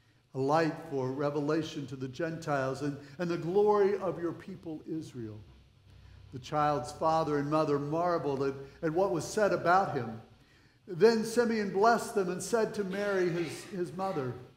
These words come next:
"This child is destined to cause the falling and rising of many in Israel, and to be a sign that was, is spoken against, so that the thoughts of many hearts will be revealed,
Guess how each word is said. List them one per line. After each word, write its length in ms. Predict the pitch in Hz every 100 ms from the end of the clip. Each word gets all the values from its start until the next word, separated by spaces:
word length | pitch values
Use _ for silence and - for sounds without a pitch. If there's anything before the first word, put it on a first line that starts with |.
| _ _ -
"This 240 | 151 196 196
child 460 | - 190 185 180
is 140 | 147 120
destined 640 | - 180 - - 180 156
to 100 | 143
cause 600 | 127 - 180 170 165 151
the 140 | 143
falling 520 | 127 - 170 170 165 151
and 120 | 135
rising 560 | 151 151 151 135 139
of 160 | 131 131
many 320 | 151 147 139
in 80 | 131
Israel, 500 | 131 123 120 110 110 - _ _ - - -
and 120 | 190
to 60 |
be 100 | 214
a 60 | 202
sign 500 | 196 233 226 226 208
that 280 | 208 208 -
was, 300 | 196 - - -
is 240 | 175 160
spoken 400 | - 233 233 208
against, 640 | 180 165 214 151 - - - _ _ _ _ _ _ - 120
so 340 | - 226 240
that 280 | 226 220 220
the 120 | 190
thoughts 540 | - 214 208 214 - 190
of 140 | 156
many 200 | 190 190
hearts 500 | 165 185 175 151 -
will 100 | 147
be 180 | 135 151
revealed, 640 | 147 135 160 156 131 127